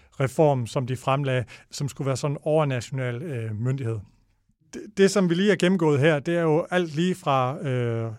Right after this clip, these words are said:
tobak til, øh, f-, øh, bedre forhold til fødende, til, øh, behandlingsråd. Altså hele, næsten alle problemer i sundhedsvæsenet, de vil have puttet ned i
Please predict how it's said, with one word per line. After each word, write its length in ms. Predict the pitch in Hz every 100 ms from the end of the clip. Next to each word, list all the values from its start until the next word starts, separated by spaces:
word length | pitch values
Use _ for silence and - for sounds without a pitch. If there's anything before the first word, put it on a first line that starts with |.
| _
tobak 420 | - 139 170 175 - - -
til, 160 | 156
øh, 600 | 139 127 127 123 120 120
f-, 340 | 160 180 - 196
øh, 140 | 151
bedre 320 | 127 165 165
forhold 360 | - 165 160 139
til 280 | 123 - 135
fødende, 520 | - 160 175 180 147 - - -
til, 220 | 143 139
øh, 100 | 135
behandlingsråd. 840 | 143 127 175 170 139 - 147 143 - - - -
Altså 280 | 131 151 - -
hele, 480 | - 190 208 185 180 _
næsten 380 | 175 170 170 175
alle 540 | 170 156 175 165 135 120 - -
problemer 400 | - 139 165 151
i 60 | 135
sundhedsvæsenet, 640 | - 160 170 - 139 104
de 60 | 151
vil 100 | 123
have 180 | 131 127
puttet 320 | - 139 143
ned 140 | 160
i 120 | 147